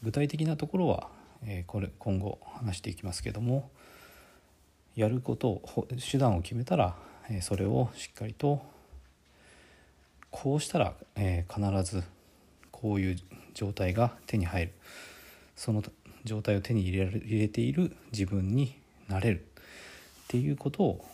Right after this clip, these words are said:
えー、まず、えー、設定する必要があります。投資っていうと、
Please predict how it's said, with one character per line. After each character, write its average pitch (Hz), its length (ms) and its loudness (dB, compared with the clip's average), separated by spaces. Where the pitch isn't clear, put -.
え 92 160 2
ー、 90 40 2
ま 101 120 4
ず、 92 180 -6
え 92 340 -4
ー、 - 20 -12
設 - 200 -12
定 101 160 -6
す - 100 -6
る 101 80 -2
必 - 200 -4
要 127 40 0
が 110 80 -2
あ 98 60 -2
り 95 60 -6
ま 87 120 -10
す。 - 180 -12
投 131 180 0
資 127 180 -2
っ - 520 -12
て - 100 -2
い 117 60 2
う 110 60 0
と、 123 340 0